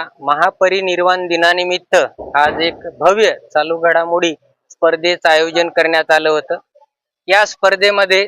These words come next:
सर्व जिल्ह्यातील वेगवेगळ्या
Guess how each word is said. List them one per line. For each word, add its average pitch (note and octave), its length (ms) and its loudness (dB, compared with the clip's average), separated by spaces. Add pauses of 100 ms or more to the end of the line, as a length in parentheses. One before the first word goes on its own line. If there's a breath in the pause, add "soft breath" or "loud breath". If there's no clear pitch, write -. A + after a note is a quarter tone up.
सर्व F#3+ 340 0
जिल्ह्यातील F3+ 680 0 (680)
वेगवेगळ्या F#3 600 2